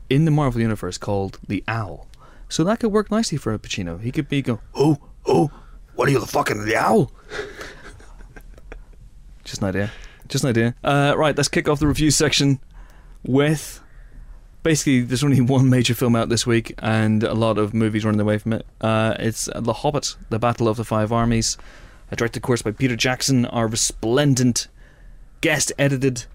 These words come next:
uh, edition is still on sale. Go and pick it up. If you're a fan of The Hobbit, if you're a fan of The Lord of the Rings, if you're a fan of Peter Jackson, if you're a fan of Michael J. Fox, if you're a fan of magazines, and if you're a fan of reading,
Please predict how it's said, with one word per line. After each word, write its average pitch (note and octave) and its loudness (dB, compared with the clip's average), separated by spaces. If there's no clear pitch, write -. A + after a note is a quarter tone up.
uh, A#2+ 4
edition A#2+ 2
is A2+ 4
still B2+ 0
on A#2 0
sale. C3 2
Go B2 0
and A#2 -2
pick C3 -2
it B2+ 2
up. C3+ 0
If B2 -4
you're A#2 0
a A#2 -2
fan C3 0
of B2 -2
The A2+ -2
Hobbit, D3+ 0
if A#2+ -4
you're A2+ -2
a - -4
fan C3+ -2
of B2+ -2
The A#2+ -4
Lord C3 2
of A#2+ -2
the A#2+ 0
Rings, C3 2
if A#2 -4
you're A#2+ 0
a A2 -6
fan D3 0
of B2 -2
Peter C3 0
Jackson, C3+ -2
if B2 -4
you're C3 0
a A#2+ -6
fan E3 0
of D3+ 0
Michael D#3 0
J. B2 0
Fox, C3 -2
if A2+ 0
you're A2 2
a - -2
fan A2+ 2
of G#2+ 0
magazines, A2 0
and B2+ 0
if C#3 0
you're F3+ 2
a D3+ -4
fan F#3+ 0
of F3 2
reading, F#3+ 2